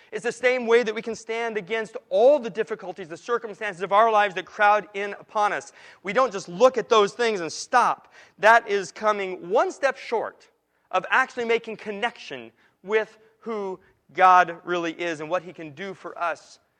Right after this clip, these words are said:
in transforming us to be like his son. It's really practical faith. It's where faith gets right down on the ground. We all say, "We believe God.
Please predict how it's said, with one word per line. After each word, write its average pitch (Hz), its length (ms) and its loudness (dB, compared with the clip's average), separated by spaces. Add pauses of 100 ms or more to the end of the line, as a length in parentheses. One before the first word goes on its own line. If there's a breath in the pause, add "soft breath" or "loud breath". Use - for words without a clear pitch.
(160)
in 143 120 -14
transforming 160 580 -12
us 135 100 -18
to 143 100 -20
be 139 140 -12
like 135 280 -6
his 120 160 -20
son. 117 320 -18 (420)
It's 180 260 -10
really 180 260 -6
practical 143 520 -6
faith. 151 340 -12 (340 soft breath)
It's 190 180 -6
where 202 100 4
faith 214 320 0
gets - 220 -4
right 180 260 0
down 156 200 0
on 139 100 -6
the 135 60 -6
ground. 139 420 -2
We 226 140 -6
all 190 200 0
say, 165 480 -4 (840 soft breath)
"We 170 120 0
believe 156 380 -4
God. 185 460 2